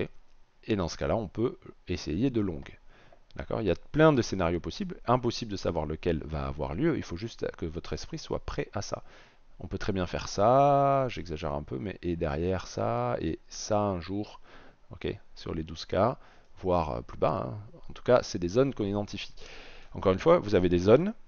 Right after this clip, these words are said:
ça veut pas dire que ça va rebondir dessus, ça veut dire que vous êtes prêt à trader et vous savez ce que vous cherchez. Moi, ce que je cherche sur ces zones-là,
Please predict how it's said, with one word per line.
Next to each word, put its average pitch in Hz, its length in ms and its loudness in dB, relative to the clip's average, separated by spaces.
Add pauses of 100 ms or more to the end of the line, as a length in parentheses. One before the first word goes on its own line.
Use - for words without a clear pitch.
(160)
ça 90 120 0
veut 87 80 2
pas 92 100 8
dire 104 120 2
que - 60 -8
ça 98 100 6
va 82 100 6
rebondir 90 440 0
dessus, 85 320 -6
ça - 120 -4
veut 87 80 0
dire 110 120 -2
que 107 80 -4
vous 98 140 0
êtes - 140 2
prêt - 460 6
à 101 100 4
trader 104 400 -2 (300)
et 104 100 2
vous 101 100 -2
savez 123 440 8
ce 123 120 -2
que 104 120 -6
vous 98 160 -4
cherchez. - 440 -6
Moi, 98 160 0
ce - 140 -6
que - 140 -8
je 82 240 -6
cherche - 540 2
sur - 160 -10
ces - 120 -8
zones-là, 78 400 -2